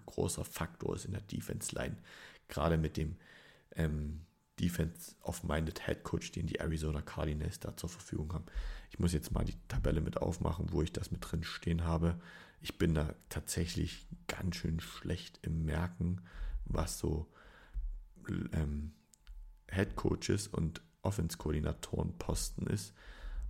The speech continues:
Einen Moment, ich sag's euch gleich, wer da der Head Coach ist. Und es ist tatsächlich Jonathan Gannon, der ehemalige, die,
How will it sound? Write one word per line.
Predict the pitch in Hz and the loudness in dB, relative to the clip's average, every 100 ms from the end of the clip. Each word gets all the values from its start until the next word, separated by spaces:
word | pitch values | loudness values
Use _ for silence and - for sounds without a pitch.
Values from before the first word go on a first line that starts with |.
| - | 0
Einen | 80 78 | 2 4
Moment, | 78 76 73 | 6 4 2
ich | - | -2
sag's | - 85 - | -2 -2 0
euch | - - | -2 -4
gleich, | - 82 85 | 0 0 0
wer | - 85 | 0 0
da | |
der | 85 82 | 0 0
Head | 104 - | -2 -4
Coach | - - | -4 -4
ist. | - 98 - - _ _ _ _ _ _ _ _ _ - - - - - - _ _ _ - - _ _ - | -6 -6 -10 -16 _ _ _ _ _ _ _ _ _ -4 -4 -8 -14 -20 -20 _ _ _ -20 -20 _ _ 2
Und | 90 | 4
es | 85 - | 4 0
ist | 85 - | -2 -2
tatsächlich | 82 - 87 - 82 - | -6 -2 -2 0 -2 0
Jonathan | 82 82 87 - 76 | 4 6 4 2 0
Gannon, | 80 80 80 | 4 6 6
der | 76 - | 4 2
ehemalige, | 82 80 73 76 | 4 4 4 2
die, | 71 - | 0 -6